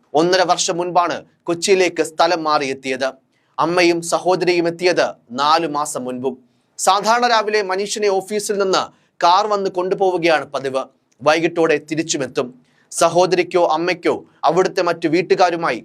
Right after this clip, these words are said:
കാര്യമായ ബന്ധവുമില്ല. അമ്മ ഇടയ്ക്കിടെ പുറത്തെ കസേരയിൽ വന്നിരിക്കാറുണ്ടെന്ന് സമീപവാസികൾ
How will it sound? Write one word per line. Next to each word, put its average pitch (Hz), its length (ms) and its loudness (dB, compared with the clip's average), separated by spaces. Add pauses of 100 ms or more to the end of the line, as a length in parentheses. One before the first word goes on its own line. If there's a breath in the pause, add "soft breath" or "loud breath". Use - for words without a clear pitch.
(140)
കാര്യമായ 165 500 0 (100)
ബന്ധവുമില്ല. 139 560 -4 (600 soft breath)
അമ്മ 226 200 0 (100)
ഇടയ്ക്കിടെ 220 380 2 (120)
പുറത്തെ 208 360 -2
കസേരയിൽ 196 520 2
വന്നിരിക്കാറുണ്ടെന്ന് 185 880 0 (340 soft breath)
സമീപവാസികൾ 180 760 2